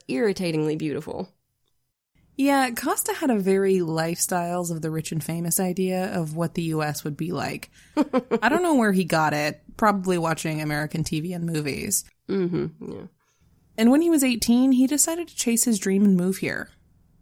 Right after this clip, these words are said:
Speaker 2: He wanted to study aeronautical engineering, so he enrolled at Embry-Riddle Aeronautical University in Daytona Beach, Florida.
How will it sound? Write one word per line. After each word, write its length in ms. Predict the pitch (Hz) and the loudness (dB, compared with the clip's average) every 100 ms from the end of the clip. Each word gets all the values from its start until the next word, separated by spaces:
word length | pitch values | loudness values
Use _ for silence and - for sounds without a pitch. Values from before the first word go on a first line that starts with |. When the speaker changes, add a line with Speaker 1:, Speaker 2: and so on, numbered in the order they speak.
| _ _ _ _ | _ _ _ _
Speaker 2:
He 140 | - | 0
wanted 240 | 233 285 320 | 2 2 0
to 60 | |
study 420 | 302 240 220 220 | -2 -2 -2 -2
aeronautical 540 | 196 202 240 240 247 262 | -2 0 0 -2 -2 2
engineering, 640 | 208 202 185 185 - - | 2 2 0 -2 -6 -6
so 160 | - 190 | -4 -4
he 160 | 202 | -2
enrolled 400 | 247 262 226 220 | 0 2 0 0
at 80 | 214 | -2
Embry-Riddle 800 | - 175 190 226 214 190 185 190 - 185 | 0 2 2 2 0 0 0 -4 -6 -4
Aeronautical 500 | 180 175 180 - 214 | -2 -2 -4 -4 -2
University 640 | 226 208 185 - 190 190 | 0 0 -2 -2 -4 -2
in 100 | 170 | -2
Daytona 400 | 165 - 190 190 | -2 -2 0 0
Beach, 260 | 190 175 | -2 -6
Florida. 540 | - 175 160 - - | -6 -6 -6 -6 -8